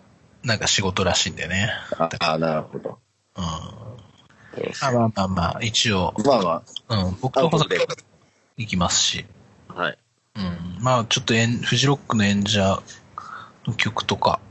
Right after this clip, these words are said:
Speaker 1: 意識してかけたいなとは思うんで。
Speaker 2: うん。
Speaker 1: ちょっとこう、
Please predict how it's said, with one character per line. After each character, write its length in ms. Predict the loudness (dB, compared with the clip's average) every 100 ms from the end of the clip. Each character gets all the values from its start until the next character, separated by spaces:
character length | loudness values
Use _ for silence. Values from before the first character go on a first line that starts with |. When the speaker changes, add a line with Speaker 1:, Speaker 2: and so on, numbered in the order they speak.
| -20 -6
Speaker 1:
意 80 | 2
識 260 | 2 2 2
し 120 | 2
て 100 | 2
か 180 | 0 -2 0
け 160 | 0
た 220 | 2 0
い 80 | 2
な 260 | 2 2 0
と 120 | -2
は 160 | -2 -2
思 220 | -2 -4
う 40 | -6
ん 200 | -10 -14
で。 180 | -16 -20 -20 _ -20 -20 _
Speaker 2:
う 60 | -8
ん。 220 | -8 -10 -14 -14 _ _ _ _ -8
Speaker 1:
ち 80 | -8
ょ 20 |
っ 40 | -6 -14
と 80 |
こ 220 | -8 -8
う、 80 | -8